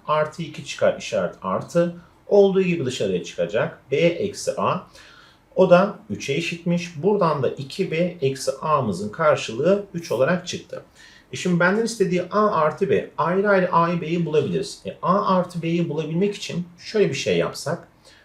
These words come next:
Ben şunu eksiyle çarptığım anda bakın burası artı oldu, eksi oldu.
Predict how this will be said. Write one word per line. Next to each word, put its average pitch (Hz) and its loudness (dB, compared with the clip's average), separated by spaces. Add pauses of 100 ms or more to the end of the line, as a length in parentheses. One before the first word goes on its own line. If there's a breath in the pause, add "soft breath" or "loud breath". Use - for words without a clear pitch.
(160 soft breath)
Ben 175 4 (200)
şunu 180 -2 (100)
eksiyle 156 -2
çarptığım 165 0
anda 101 2
bakın 143 -4
burası 135 0
artı 120 -2
oldu, 151 -2
eksi 131 -2
oldu. - -6